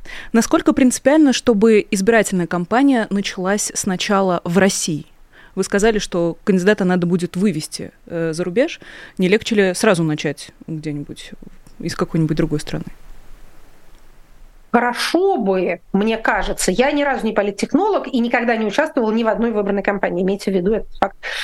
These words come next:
Speaker 2: о моей биографии. Э, значительная часть моих коллег имеет такой опыт, у меня его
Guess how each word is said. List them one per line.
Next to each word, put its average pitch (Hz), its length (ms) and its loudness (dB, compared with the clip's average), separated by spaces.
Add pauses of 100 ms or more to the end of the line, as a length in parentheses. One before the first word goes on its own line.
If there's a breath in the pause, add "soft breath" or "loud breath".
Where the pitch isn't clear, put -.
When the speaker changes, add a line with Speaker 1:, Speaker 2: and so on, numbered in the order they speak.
(120 loud breath)
Speaker 2:
о 233 80 2
моей 233 180 0
биографии. 202 640 0
Э, 196 760 0
значительная 214 420 -2
часть 190 220 -2
моих 208 160 -2
коллег 302 260 0
имеет 240 340 0
такой 208 280 0
опыт, 220 240 -4
у 185 40 0
меня 180 220 0
его 180 340 -2